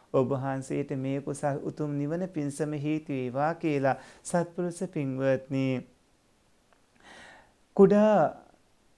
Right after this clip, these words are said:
පිහියක් වැනි උපකරණයක් අතීතයේ ඒ සඳහා පාවිච්චි කරලා තියෙනවා. හිස රැවුල් බාන සහ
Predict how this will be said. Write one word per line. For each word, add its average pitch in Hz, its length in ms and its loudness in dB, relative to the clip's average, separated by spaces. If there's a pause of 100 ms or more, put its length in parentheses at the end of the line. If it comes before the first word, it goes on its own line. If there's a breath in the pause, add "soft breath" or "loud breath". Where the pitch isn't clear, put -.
(380)
පිහියක් 190 460 6
වැනි 190 240 0
උපකරණයක් 170 720 0
අතීතයේ 156 580 0
ඒ 143 40 0
සඳහා 160 380 -4
පාවිච්චි 131 500 -2
කරලා 165 280 -2
තියෙනවා. 151 500 -2 (140)
හිස - 180 -10
රැවුල් 135 280 0
බාන 127 300 -2
සහ 127 160 -8